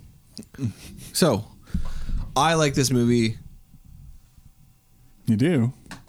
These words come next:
Speaker 1: It's good.
Speaker 2: <laughs> It's good. The end.
Speaker 1: Yeah, so I
Speaker 2: I
Speaker 1: mean,
Speaker 2: mean,
Speaker 1: this
Speaker 2: what
Speaker 1: is
Speaker 2: else do you
Speaker 1: a,
Speaker 2: need to say?
Speaker 1: we, we talked about this, uh, before we even started the podcast. Um,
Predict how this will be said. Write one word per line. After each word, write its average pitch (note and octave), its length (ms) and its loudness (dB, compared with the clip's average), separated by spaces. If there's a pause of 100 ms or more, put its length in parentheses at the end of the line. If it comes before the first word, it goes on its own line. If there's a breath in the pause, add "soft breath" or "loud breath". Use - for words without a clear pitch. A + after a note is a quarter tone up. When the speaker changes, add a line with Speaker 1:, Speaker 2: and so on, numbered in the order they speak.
Speaker 1:
It's A#2+ 340 -2
good. D#3 280 4 (100)
Speaker 2:
<laughs> - 480 -2
It's E3+ 300 0
good. A2 300 2 (1000 loud breath)
The C#3 160 4
end. F#3+ 280 2 (320 loud breath)
Speaker 1:
Yeah, A#3 140 4
so A3 180 4
I - 20 4
Speaker 2:
I - 40 6
Speaker 1:
mean, A#3+ 80 6
Speaker 2:
mean, A#3+ 100 6
Speaker 1:
this C4 120 6
Speaker 2:
what - 120 4
Speaker 1:
is C4 40 4
Speaker 2:
else B3+ 60 6
do - 0 -
you - 60 6
Speaker 1:
a, - 80 4
Speaker 2:
need - 20 2
to C#3+ 60 0
say? D3+ 200 0 (160)
Speaker 1:
we, D3+ 140 0
we D3+ 160 0
talked E3 220 2
about D3 180 2
this, A#2 140 -2 (340)
uh, A2 300 2
before A#2 360 0
we A#2 140 4
even G#2 100 2
started G2 320 0
the F#2+ 60 -6
podcast. F#2+ 680 0
Um, F2+ 440 0